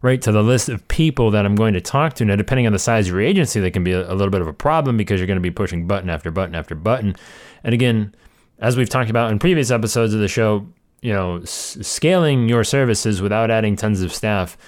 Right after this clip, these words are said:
you know, people answering the phone, that's a pretty, you know,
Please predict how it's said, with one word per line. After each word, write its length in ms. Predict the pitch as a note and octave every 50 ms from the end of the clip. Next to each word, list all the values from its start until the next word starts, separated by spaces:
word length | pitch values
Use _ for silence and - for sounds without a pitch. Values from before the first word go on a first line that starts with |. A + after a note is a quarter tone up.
| - - - _ -
you 80 | G2
know, 40 | F#2
people 220 | F2 C#3+ D3 C#3
answering 400 | C3 C3 B2+ C3 A#2+ - A#2+ A#2
the 60 | G#2+ F#2+
phone, 320 | - C3 C3 B2 A#2 G#2+
that's 300 | A2 A2 A2 - - -
a 100 | - G2+
pretty, 480 | F#2+ - - B2 A#2 A2+ A2 G2+ F#2 - - - - - _ _ _ _
you 100 | - G2+
know, 260 | G2 F#2+ F#2 F2 E2+